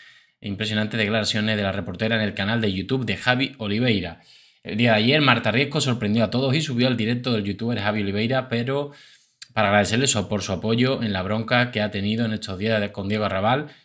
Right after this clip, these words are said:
Lo que sí me gustaría por parte de Marta Riesco es que cuando Javi otro día no esté de acuerdo en algo y, y critica a Marta Riesco, ¿vale? Eh, diga, "Oye, Javi, no estoy de acuerdo contigo, pero te respeto", ¿vale? Porque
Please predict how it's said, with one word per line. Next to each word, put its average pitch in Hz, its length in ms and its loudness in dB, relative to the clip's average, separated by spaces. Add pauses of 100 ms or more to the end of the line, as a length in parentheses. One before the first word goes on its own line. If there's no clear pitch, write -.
(120)
Lo 110 100 -2
que 107 100 -2
sí 131 120 0
me 160 100 0
gustaría 160 460 2
por 131 160 0
parte 135 220 0
de 135 40 2
Marta 127 300 2
Riesco 139 420 0
es 113 120 -6
que 139 160 -4
cuando 95 220 -4
Javi 123 380 0
otro 139 300 -4
día 120 380 0
no 104 200 -2
esté 156 180 -4
de 151 60 2
acuerdo 120 540 0
en 104 180 -2
algo 117 480 -2
y, 98 320 -4
y 110 60 -6
critica 113 380 -4
a - 20 0
Marta 127 300 -2
Riesco, 131 500 -4 (400)
¿vale? 104 460 0 (380)
Eh, 101 380 0
diga, 104 240 2
"Oye, 143 240 4
Javi, 131 400 4
no 113 200 0
estoy 160 160 -2
de 151 40 2
acuerdo 156 260 0
contigo, 147 460 0
pero 139 220 0
te 117 100 2
respeto", 101 640 -2 (1080)
¿vale? 123 360 2
Porque 107 560 0